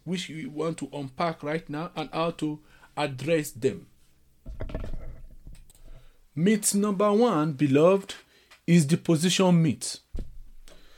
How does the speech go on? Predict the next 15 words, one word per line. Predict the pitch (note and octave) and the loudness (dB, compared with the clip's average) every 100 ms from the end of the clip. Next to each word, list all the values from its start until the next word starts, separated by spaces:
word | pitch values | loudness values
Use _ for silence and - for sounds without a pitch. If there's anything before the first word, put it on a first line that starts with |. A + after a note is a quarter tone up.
| - - - _ | -20 -20 -20 _
It | F#3 E3 | -2 2
is | G3 G3 | 4 8
a | |
misconception | F3+ F3+ F3+ - F3+ F3+ G3 G#3+ - - B2 B2 D#3 _ _ _ - | 8 8 4 2 0 2 2 2 0 -2 0 -2 -4 _ _ _ -6
when | E3 G#3+ G#3+ | -2 0 0
people | G#3+ G3+ G3 F#3+ G3 G3+ - _ _ _ _ _ _ _ _ _ | 0 -4 -4 -4 -2 -2 -6 _ _ _ _ _ _ _ _ _
think | - G3+ G3+ G3 F3+ - | 0 6 6 6 2 -6
or | - C#3 | 2 2
believe | C#3 C#3 D3 F#3 E3+ C3 A#2 | 6 4 4 0 2 0 0
that | C3+ A#2+ - | 0 -2 -2
leadership | E3 F#3+ F#3+ F#3 G3 - - - - | 0 6 6 4 -6 -6 -14 -12 -2
comes | F#3 F#3 F3+ F3+ | 0 2 0 -2
simply | - - E3+ - F3 | -8 -4 -4 0 -2
from | E3+ - - | 0 -2 0
having | D#3 D3 D3+ E3 E3 E3 | -2 0 0 0 0 -2